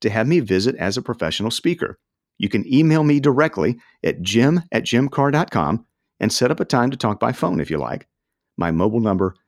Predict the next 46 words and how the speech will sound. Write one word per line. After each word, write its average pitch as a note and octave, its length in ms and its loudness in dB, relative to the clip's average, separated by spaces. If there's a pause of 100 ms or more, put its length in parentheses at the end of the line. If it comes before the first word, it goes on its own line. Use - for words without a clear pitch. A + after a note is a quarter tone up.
(100)
is F2 140 -2
also E2 420 -4
on D#2+ 180 -4
the D#2 80 -4
website. - 440 -8 (560)
I B2 220 -4
try C3+ 360 2
to C#3+ 60 -6
keep D3 200 0
it - 80 -2
simple, C#3+ 520 -2
three A2 200 0
steps, - 440 -4
no A2+ 140 0
pressure. B2+ 420 -4 (420)
You G2 160 2
and B2+ 80 6
I C3+ 120 4
have C#3 160 4
a - 40 4
phone C3 380 4
or A#2+ 80 4
Zoom B2+ 280 4
conversation C3+ 760 0
for A2+ 180 0
a G2+ 60 0
few B2+ 180 2
minutes. D#3+ 380 2 (380)
We F#2 140 0
assess C3+ 420 0 (300)
what B2+ 200 2
it G#3+ 100 4
is G3 160 2
you're C#3+ 80 0
trying D3 260 2
to D#3 80 2
accomplish F#2+ 540 -2
and G#2+ 160 0
whether G2+ 220 2
improved A2+ 420 0
messaging F#2+ 480 -4
can B2 120 -2
help. C3 360 -4 (400)
And E2 100 -2
if F2+ 120 0
so, C3+ 460 2